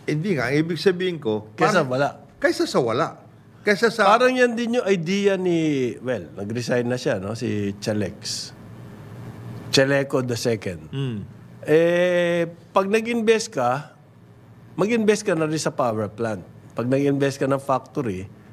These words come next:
Speaker 2: mag-invest ka na rin sa power
Speaker 1: Ito
Speaker 2: plant.
Speaker 1: naman,
Speaker 2: Eh,
Speaker 1: hindi
Speaker 2: di lalaki ang kailangan mo kapital ngayon.
Speaker 1: Ito naman, hindi naman factory lang.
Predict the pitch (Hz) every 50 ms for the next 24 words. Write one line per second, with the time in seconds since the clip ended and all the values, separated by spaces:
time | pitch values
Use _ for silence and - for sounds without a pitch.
0 | - - - - 131 151 160 156 147 143 139 135 - 139 123 120 117 110 113 107
1 | 101 113 104 - - 98 92 87 85 160 165 170 240 233 240 208 185 175 175 170
2 | 175 185 208 208 214 208 214 220 214 214 233 214 214 214 208 208 214 208 202 202
3 | 196 190 190 196 185 190 180 - 190 175 196 175 185 175 175 170 175 175 160 127
4 | 101 95 95 95 151 143 - 214 208 202 190 185 180 175 180 180 175 170 170 185
5 | 180 185 180 180 170 - 170 147 - - - 214 123 120 113 110 113 110 101 87
6 | 80 -